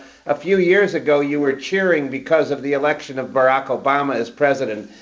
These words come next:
And it's not like everybody just suddenly moved out of this country and a whole new group, new, new people moved in." But what happened is we are a, a complicated country. And while we've talked about the problems here, there, we are a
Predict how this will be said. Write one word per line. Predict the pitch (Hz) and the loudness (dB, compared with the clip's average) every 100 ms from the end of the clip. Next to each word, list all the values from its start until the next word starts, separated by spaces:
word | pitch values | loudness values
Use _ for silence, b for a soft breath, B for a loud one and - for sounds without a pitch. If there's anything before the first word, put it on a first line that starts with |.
| B B | B B
And | 139 151 | 0 0
it's | 147 | 0
not | 202 208 180 | 0 0 2
like | 165 175 | 2 4
everybody | 170 170 160 147 143 | 2 4 2 0 0
just | 151 - | -4 -4
suddenly | 185 160 156 151 | 0 0 0 -2
moved | 143 151 147 131 | 0 0 0 2
out | 147 156 | 2 2
of | 139 | 0
this | 135 | -4
country | - 156 143 147 139 | -2 -2 -2 -6 -4
and | |
a | 131 | -2
whole | 139 147 | 2 2
new | 147 151 143 | 2 0 -2
group, | - 160 160 | -2 -2 0
new, | 147 147 | -2 -2
new | 139 151 151 - | 0 0 -2 -2
people | 143 139 127 | -4 -2 -4
moved | 131 131 113 | -2 -2 0
in." | 127 110 107 - _ _ _ _ | 0 0 -2 -12 _ _ _ _
But | 151 151 - - - | 2 2 -4 -20 -6
what | 170 185 | 2 2
happened | 170 196 202 202 170 175 | 2 2 2 0 -4 -4
is | 175 160 | -4 -2
we | 190 196 | 0 2
are | 202 180 | 4 2
a, | 151 - | -2 -8
a | 156 | -10
complicated | - 196 190 190 165 180 170 156 - | -2 0 0 -2 -4 -2 0 -2 -2
country. | 156 139 123 101 92 110 | -2 -2 -4 -8 -8 -2
And | 143 139 135 B B B - | 2 2 0 B B B 0
while | 156 156 160 | 4 4 2
we've | 156 | -2
talked | - 190 190 185 | 0 0 0 -2
about | 170 160 | 0 0
the | 151 | -4
problems | - 170 175 175 147 135 | -4 0 2 2 -4 -4
here, | 156 147 139 | -2 0 2
there, | 147 143 147 | 2 0 -2
we | 165 175 | 0 2
are | 196 | 2
a | 190 | 2